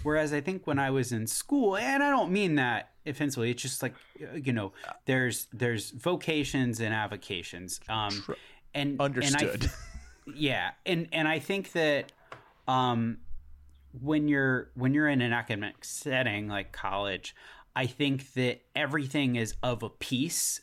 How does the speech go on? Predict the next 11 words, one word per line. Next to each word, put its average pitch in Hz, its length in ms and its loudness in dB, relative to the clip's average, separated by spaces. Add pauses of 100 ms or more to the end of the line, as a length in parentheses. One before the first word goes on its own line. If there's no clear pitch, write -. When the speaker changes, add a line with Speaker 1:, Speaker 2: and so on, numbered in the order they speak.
Speaker 1:
um, 113 720 -2
or 131 140 2
at 135 60 2
least 139 200 2 (200)
fortunately 131 520 2
for 117 180 -4
me 123 240 4
was 107 220 -2
a 98 40 -4
way 110 300 0
where 104 300 -2